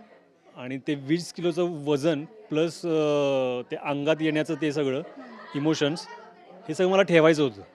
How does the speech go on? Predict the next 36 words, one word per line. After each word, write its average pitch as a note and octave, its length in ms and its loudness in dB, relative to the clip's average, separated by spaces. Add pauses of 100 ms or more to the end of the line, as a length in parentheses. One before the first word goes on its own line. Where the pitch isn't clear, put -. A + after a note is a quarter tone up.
(840)
आणि C#3 220 -2
प्लस E3 340 -4
डायलॉग D#3+ 300 6
पण F3+ 200 0
बोलायचे C3+ 300 4
होते. G2+ 160 -10 (1700)
एका D3 380 -4
लिमिटनंतर C#3+ 760 -4
माझा C3 520 -4 (320)
प्राणच C3+ 340 -2
गेला, A2+ 200 -6
म्हणजे A#2 200 -10 (100)
त्राणच D3 280 2
गेला B2 240 -4
अंगातून. A2 320 -10 (480)
पण, D3 280 -2
अ, D3+ 320 0 (1040)
तेच F3+ 140 6
जे F#3 140 4
काय G3 120 4
केला F3+ 300 4
तो E3 160 -2
सिक्वेन्स C#3+ 420 -6
मी, B2+ 160 -8
फक्त C3+ 320 -10
ते F3 80 0
सिक्वेन्स E3 460 -6
चालू D#3 220 0
होण्याआधी D#3+ 360 -2
मी D#3+ 100 -4
आईला D#3 300 -2
फक्त D3 220 -8
मागणं C#3 320 -4
घातलं C3+ 240 -6
होतं C3 160 -10
की C#3+ 120 -12